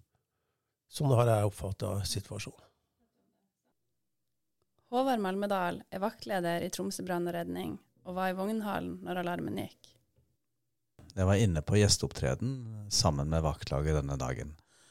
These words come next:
Speaker 3: Vaktsjefen var ute på et oppdrag med båten, og sammen med noen andre så kom vi inn og dekte opp, eh, fraværet deres. Vi var i vognhallen, eh, når,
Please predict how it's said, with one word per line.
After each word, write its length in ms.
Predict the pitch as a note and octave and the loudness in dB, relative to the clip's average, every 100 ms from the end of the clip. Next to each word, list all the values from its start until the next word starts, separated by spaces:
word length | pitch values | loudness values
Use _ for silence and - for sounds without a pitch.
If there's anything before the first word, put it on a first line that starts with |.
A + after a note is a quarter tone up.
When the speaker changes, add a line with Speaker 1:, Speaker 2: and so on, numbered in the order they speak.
| _ _ _ G2 | _ _ _ -2
Speaker 3:
Vaktsjefen 460 | E2+ F2 D#2 G2 | 2 2 2 2
var 160 | F2 E2+ | 4 4
ute 220 | F2 - D2+ | 2 0 0
på 120 | D#2+ | 2
et 140 | D#2+ | 2
oppdrag 380 | F2+ - C#2 E2+ | -2 -2 0 0
med 120 | F2+ F2 | 2 2
båten, 440 | D2 C#2+ - D3 | 2 -2 -10 -10
og 560 | B2+ G2 F#2 F2+ E2+ D#2 D2 _ _ - | -2 2 4 4 2 0 -8 _ _ -6
sammen 440 | - E2 D2+ D2 | -4 -2 -2 -2
med 160 | D2+ D2 | -2 -2
noen 180 | D2+ D2+ | 0 0
andre 300 | D#2 C2 D#2+ | 0 0 -2
så 140 | - - | 0 -2
kom 160 | D2 | -2
vi 120 | C#2+ C2+ | -2 -2
inn 100 | D#2 | -4
og 120 | D2 | -4
dekte 260 | - - D2+ | -4 -2 -4
opp, 320 | - _ - | -4 _ -2
eh, 180 | D2 C#2 - - _ _ _ _ - | -2 -2 -10 -20 _ _ _ _ -18
fraværet 540 | - F2 C#2 B1+ C2+ C#2+ | 0 2 2 0 -2 -2
deres. 500 | B1+ B1+ F2+ - - - _ _ _ _ _ _ _ _ _ - | -2 -4 -4 -4 -6 -20 _ _ _ _ _ _ _ _ _ 6
Vi 120 | B2 | 10
var 200 | B2+ A#2 | 12 12
i 100 | B2+ | 10
vognhallen, 720 | C3+ B2+ F#2 E2 F#2 C#3+ E3+ | 8 6 6 6 6 4 -2
eh, 420 | D#3+ D3+ C#3+ C#3+ C#3 - _ _ _ _ _ - G#2+ | -2 0 0 0 -2 -6 _ _ _ _ _ -10 4
når, 180 | F#2+ | 6